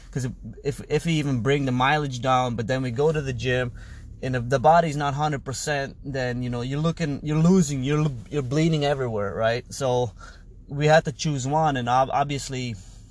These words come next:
we, we, we eliminated the, the, the, that, um, power aspect. But now I think we're gonna get back into the gym, and hopefully we're not gonna get any more strep throats or anything like that. We're gonna get back in the gym. We're gonna, we're gonna increase the power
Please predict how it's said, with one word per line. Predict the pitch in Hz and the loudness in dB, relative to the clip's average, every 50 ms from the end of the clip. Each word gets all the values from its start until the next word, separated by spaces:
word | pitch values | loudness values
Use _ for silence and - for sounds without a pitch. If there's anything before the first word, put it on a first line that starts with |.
| - - - - - - - - - - - - - - | -20 -20 -20 -20 -20 -20 -20 -20 -20 -20 -20 -20 -12 -6
we, | 123 127 123 | -6 -4 -4
we, | - - 120 135 135 - | -6 -6 -8 -8 -8 -6
we | 113 123 131 127 | -4 -2 -2 -2
eliminated | 120 127 135 143 139 127 120 117 113 107 110 95 | 0 2 2 2 2 2 0 0 0 0 -2 0
the, | - 101 76 | 0 -2 -2
the, | 82 110 104 98 | 0 -2 -2 0
the, | 92 104 101 98 90 104 101 98 92 - | 0 0 0 0 0 0 -2 -2 -2 -4
that, | - 104 | -4 -2
um, | 101 95 90 92 98 101 - - - - - | -2 -2 -2 -4 -6 -10 -12 -16 -18 -10 -2
power | - 139 139 135 127 117 | 4 6 6 6 6 6
aspect. | 104 104 107 - - - 110 107 90 | 2 2 0 -2 -4 -8 -8 -8 -6
But | 117 113 - | -8 -6 -4
now | 131 135 139 139 135 - - - - - - - | -2 0 2 0 0 -2 -6 -18 -20 -20 -16 -10
I | - 120 | -8 -8
think | 113 - 143 135 | -6 -6 -6 -6
we're | 135 131 | -4 -4
gonna | 131 127 | -4 -4
get | 120 131 139 135 | -4 -4 -4 0
back | 131 143 143 139 135 - 147 | 2 2 4 4 2 0 -4
into | 135 123 131 | -6 -6 -4
the | 123 123 117 | -4 -6 -6
gym, | 107 113 120 117 113 113 117 117 123 - - - | -6 -4 -4 -4 -2 -4 -4 -6 -8 -10 -12 -10
and | - 117 110 110 | -8 -6 -6 -6
hopefully | 101 113 131 123 - 139 135 131 123 | -4 -4 -6 -6 -4 -6 -4 -4 -4
we're | 113 113 | -4 -2
not | 113 120 123 120 | -2 -2 -2 -2
gonna | 139 139 127 | -4 -4 -4
get | 110 127 127 - - - - - - | -2 -4 -4 -4 -6 -12 -12 -8 -4
any | 131 127 131 131 | -2 -2 0 0
more | 127 127 | -2 -2
strep | 123 - - - 135 127 - - - | -2 -4 -6 -4 -4 -4 -4 -4 -4
throats | 127 120 117 113 113 110 - | -2 0 0 0 0 -2 -4
or | 120 | -4
anything | 117 117 113 117 135 | -2 -2 -2 -4 -2
like | 127 123 120 110 | -2 -2 -2 0
that. | 110 117 117 113 110 - - - - - | 2 2 2 0 0 -4 -14 -20 -18 -10
We're | - 120 | -6 -4
gonna | 123 117 | -2 -2
get | 117 127 110 | -2 0 2
back | - 151 170 - - | 4 2 4 4 2
in | 175 | 0
the | 170 160 | 0 0
gym. | 135 127 135 135 131 135 131 - - - | 0 0 0 0 0 -2 -6 -10 -14 -14
We're | - 120 110 | -12 -8 -6
gonna, | 120 117 113 - - - | -4 -4 -6 -6 -8 -10
we're | 123 123 123 | -8 -6 -4
gonna | 117 120 113 - - | -4 -4 -4 -4 -6
increase | 135 131 - 160 160 156 143 | -6 -6 -2 -2 -2 -2 -2
the | - 165 | -4 -6
power | - - 160 143 135 131 131 127 127 | -4 0 4 4 6 6 6 4 2